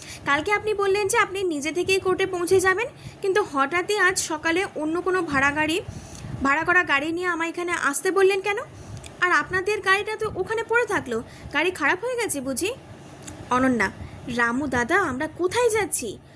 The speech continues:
রামু হ্যাবাচকা খেয়ে বলল, "কেন ম্যাডাম, আমি তো যতদূর জানি যে এখন আদালতে যেতে হবে, তবে আপনি যেখানে বলবেন আমা-, আপনাকে সেখানেই নিয়ে যাব।"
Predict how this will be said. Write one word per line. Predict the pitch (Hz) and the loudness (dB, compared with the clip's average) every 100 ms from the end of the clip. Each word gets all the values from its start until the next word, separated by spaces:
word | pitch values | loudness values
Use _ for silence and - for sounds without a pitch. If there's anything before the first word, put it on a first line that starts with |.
| - - - - - | -20 -20 -20 -18 -12
রামু | 302 311 330 | 0 2 4
হ্যাবাচকা | 370 381 381 392 | 4 4 4 0
খেয়ে | 381 403 | 2 2
বলল, | 392 392 | 2 0
"কেন | 415 427 | 0 2
ম্যাডাম, | 480 494 571 - - - - | 2 2 0 -4 -12 -14 -2
আমি | 330 349 440 | 2 2 2
তো | 440 | 0
যতদূর | 453 440 440 453 453 | 0 0 2 2 2
জানি | 480 466 466 | 2 0 2
যে | 466 | 2
এখন | 427 453 | 2 0
আদালতে | 440 453 494 403 349 | 0 2 2 2 0
যেতে | 320 277 | 0 0
হবে, | 269 254 262 - - - - | 0 0 -4 -6 -12 -12 -2
তবে | 440 466 | 2 4
আপনি | 415 381 427 | 4 2 -2
যেখানে | 440 440 453 | -2 0 -2
বলবেন | 440 440 427 453 | 0 0 0 0
আমা-, | 415 403 403 - - - | 0 -2 -6 -10 -14 -4
আপনাকে | 370 415 415 440 | -2 0 2 2
সেখানেই | 440 480 466 480 453 - - - | 2 0 2 2 0 -6 -12 -2
নিয়ে | 381 392 | 4 4
যাব।" | 370 349 | 4 0